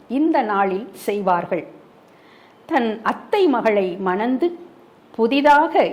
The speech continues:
இல்லறத்தில் அடியெடுத்து வைக்கப் போவதால், சித்திரை நிலவாக தன் மண வாழ்க்கை தொடக்கத்தை, வாழ்வின் புதிய அத்தியாயத்தை அவள் தனக்கு தரப்போகிறாள்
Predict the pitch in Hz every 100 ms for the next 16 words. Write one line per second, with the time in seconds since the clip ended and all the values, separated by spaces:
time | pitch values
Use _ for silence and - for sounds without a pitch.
0 | 208 262 330 233 202 - 190 156 - -
1 | - 175 208 269 302 339 - 370 240 233
2 | - - - 214 202 214 185 156 277 -
3 | - - _ _ 247 - - 320 294 233
4 | 185 190 220 233 233 233 233 185 - -
5 | - - 247 214 196 190 269 381 202 196
6 | 190 190 185 - 202 254 - 240 - 190
7 | 170 - - - - 220 240 302 277 220
8 | 196 - 247 285 285 170 190 262 262 220
9 | 190 - 190 175 - - - 220 247 196
10 | 226 - - - 214 254 - 330 320 190
11 | 175 269 - 262 262 262 254 302